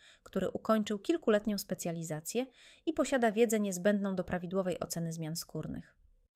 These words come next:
Warto wiedzieć, choć onkolodzy zajmują się leczeniem nowotworów, to w przypadku zmian skórnych ich wstępną ocenę z reguły wykonuje dermatolog. W razie potrzeby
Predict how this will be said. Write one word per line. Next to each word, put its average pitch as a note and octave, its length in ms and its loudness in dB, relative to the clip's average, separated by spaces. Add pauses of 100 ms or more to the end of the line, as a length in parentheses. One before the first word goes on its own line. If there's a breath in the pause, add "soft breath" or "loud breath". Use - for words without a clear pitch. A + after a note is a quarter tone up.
(120)
Warto G#3+ 440 12
wiedzieć, - 560 -2 (600)
choć - 260 2
onkolodzy G3 540 6
zajmują A3 400 8
się G#3 140 2
leczeniem F#3+ 400 4
nowotworów, F3 680 4 (500 loud breath)
to G3+ 100 8
w - 80 0
przypadku C#4 460 6
zmian G#3+ 220 8
skórnych A#3+ 500 6
ich - 240 -2
wstępną A#3 600 6
ocenę E3 500 2 (360 loud breath)
z F3 120 2
reguły A3 360 8
wykonuje G#3 440 6
dermatolog. F3+ 760 2 (460)
W F3+ 100 2
razie A3+ 240 10
potrzeby F#3 540 4